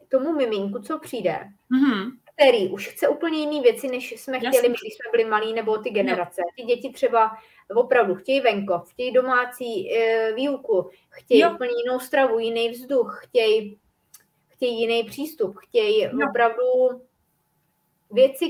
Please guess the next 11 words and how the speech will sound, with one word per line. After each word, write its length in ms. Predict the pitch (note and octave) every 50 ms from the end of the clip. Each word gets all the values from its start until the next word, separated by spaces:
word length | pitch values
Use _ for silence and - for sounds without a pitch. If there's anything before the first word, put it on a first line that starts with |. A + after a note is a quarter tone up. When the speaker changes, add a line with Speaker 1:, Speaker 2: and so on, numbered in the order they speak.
| - -
Speaker 1:
které 160 | - C4+ C#4
jsou 220 | C#4 C#4 D#4+ D4+
pro 180 | D4 - - A#3
mnoho 260 | B3+ C4+ C4+ C4+ D4+
lidí 220 | C#4 C4+ A#3 C4+
nepochopitelné. 680 | B3+ A#3 A3 A#3 A3 - A3 G3+ - - F#3+ F3+ F3 E3+
Takže 320 | - A#3 - - B3 F#3+
když 240 | F#3+ E3 - - _ _ _ _ _ _ _ -
nás 240 | G#3+ A#3 C4 C4
bude 220 | A#3+ C4 D4 C#4+ D4
někdo 360 | C4+ B3+ A#3+ C4 C4+ C4+ C4+